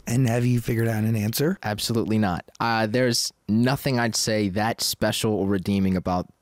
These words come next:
Speaker 2: the quality that is me, except for the fact that I believe the things that I want are possible. That seems to be the only differentiating factor, is that my family, my mom, my dad,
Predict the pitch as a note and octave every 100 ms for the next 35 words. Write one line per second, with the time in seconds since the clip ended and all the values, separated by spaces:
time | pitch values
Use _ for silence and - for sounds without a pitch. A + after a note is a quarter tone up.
0 | _ - - - A2+ B2+ C3 B2+ B2+ C3
1 | B2+ B2+ C#3 C#3 G#2+ - C3+ - A#2 -
2 | A#2 A2 A2 G2 - - - - _ _
3 | _ A2 A2+ G2+ - G#2+ G#2 G#2 F#2 -
4 | G2+ - F#2 F2 - - - F#2+ F2 E2+
5 | F#2 F3 - F3 - - - - D3+ -
6 | _ A2 - - B2+ A#2+ A2+ G2+ G#2 G2+
7 | G2 - F#2+ F#2 F#2 F2 - F2+ - F2+
8 | E2+ - - - - - F#2+ G2 - _
9 | _ _ _ _ _ _ G#2+ A#2 A2+ A#2
10 | F#2 E2 - - _ F2 F#2 G2+ G2+ F#2+
11 | F#2+ F#2 F2+